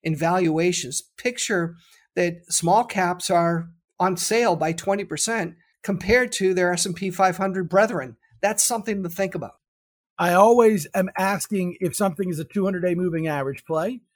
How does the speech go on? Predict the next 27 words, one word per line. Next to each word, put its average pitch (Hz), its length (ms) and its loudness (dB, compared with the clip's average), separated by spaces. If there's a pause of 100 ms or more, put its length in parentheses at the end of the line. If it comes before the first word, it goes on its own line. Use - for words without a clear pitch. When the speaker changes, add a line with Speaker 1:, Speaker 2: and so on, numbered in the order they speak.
(180)
Speaker 2:
The 165 220 -2
I 190 180 6
W 185 420 2
O, 170 520 0
not 285 340 -2
far 269 440 6
off 202 220 4
its - 160 -8
two 175 160 -4
hundred-day 160 340 -2
moving 139 340 -4
average. 127 460 -8 (300)
Would 180 280 4
you 220 160 2
wait 196 580 2
for 226 240 2
this 226 240 -2
to 254 140 -4
get 285 320 4
there 190 220 4
to 170 80 2
have 170 240 0
that 185 220 4
be 190 100 -6
your 208 160 -2
buy 208 260 0
signal? 90 360 -10